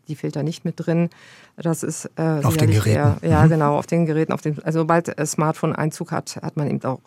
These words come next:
Speaker 1: Zugriff. Und, äh, dass viele Kinder dann eben alleine stehen in einer, ähm, und das sehe ich, das ist ein Riesenfeldversuch ohne Ethikkommission, wenn Kinder sehr früh mit Gewalt oder auch mit Pornografie, was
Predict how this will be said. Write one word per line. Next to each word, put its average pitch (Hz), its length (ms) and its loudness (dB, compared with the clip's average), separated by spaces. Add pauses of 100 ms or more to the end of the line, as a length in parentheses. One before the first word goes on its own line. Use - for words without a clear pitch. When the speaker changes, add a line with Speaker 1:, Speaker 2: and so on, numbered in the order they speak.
Speaker 1:
Zugriff. 175 500 -4 (480)
Und, 170 380 0
äh, 165 60 2
dass 165 220 0 (100)
viele 175 240 0
Kinder 160 220 0
dann 151 180 -2
eben 160 160 -2
alleine 147 380 0
stehen 190 260 0
in - 180 -4
einer, 156 380 0 (120)
ähm, 151 340 0
und - 120 -2
das 160 100 -4
sehe 165 100 2
ich, - 240 -8
das 160 120 -6
ist 151 80 -8
ein - 300 -6 (100)
Riesenfeldversuch 165 880 -2
ohne 160 220 0
Ethikkommission, 170 1040 2
wenn 147 420 -2 (120)
Kinder 160 380 0 (340)
sehr 160 160 -2
früh 175 340 2 (120)
mit 151 520 -2
Gewalt 156 340 2
oder - 240 0
auch 131 140 -4
mit 151 220 -6 (100)
Pornografie, 185 640 2
was 151 220 -6